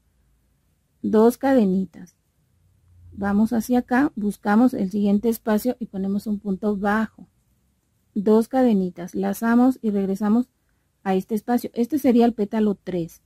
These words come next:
Después de este, hacemos cuatro cadenas. Uno, dos, tres, cuatro. Otra vez de frente y usamos la esquina y ahí ponemos un punto bajo.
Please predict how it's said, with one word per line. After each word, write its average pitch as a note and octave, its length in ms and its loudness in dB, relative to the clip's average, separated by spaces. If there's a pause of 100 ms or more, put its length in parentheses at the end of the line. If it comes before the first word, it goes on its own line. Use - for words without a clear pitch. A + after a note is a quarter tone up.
(800)
Después F#3 600 -2
de A#3 280 4
este, C4+ 380 -2 (2750)
hacemos G#3+ 440 0
cuatro F3+ 340 -6
cadenas. G#3+ 600 -2
Uno, A#3 500 4
dos, F#3+ 520 -2
tres, F#3+ 540 -4
cuatro. - 520 -10
Otra G#3 320 -2
vez G#3+ 160 0
de A3+ 120 0
frente B3+ 540 0 (520)
y A3 120 2
usamos A3+ 360 4
la B3 100 4
esquina G#3 440 2
y A3 80 2
ahí F#3+ 160 0
ponemos G3+ 520 0 (240)
un C#4 200 4
punto G#3 340 -2
bajo. E3+ 300 -8